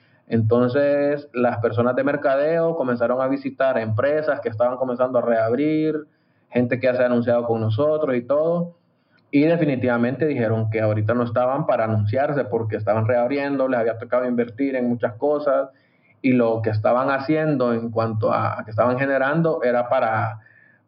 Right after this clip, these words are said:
para pagar cosas que tenían pendientes, ¿verdad? Entonces, fu-, ese mismo patrón se siguió en diferentes empresas, entonces miramos que la cosa está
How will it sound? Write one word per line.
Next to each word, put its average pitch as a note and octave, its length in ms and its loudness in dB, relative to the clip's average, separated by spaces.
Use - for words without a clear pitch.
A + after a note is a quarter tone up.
para A#2 260 4
pagar A#2 320 2
cosas B2+ 280 0
que A#2+ 80 -2
tenían A2 340 0
pendientes, A#2+ 500 0
¿verdad? A2 240 0
Entonces, B2 460 -2
fu-, B2+ 200 0
ese C3 260 2
mismo D3 220 0
patrón D#3 380 0
se D3+ 120 -2
siguió C3 260 -2
en D3 80 -2
diferentes C#3+ 480 -2
empresas, E3+ 840 0
entonces B2 380 -2
miramos C3 360 0
que C#3+ 80 -4
la B2 120 0
cosa B2 180 0
está A2+ 540 -2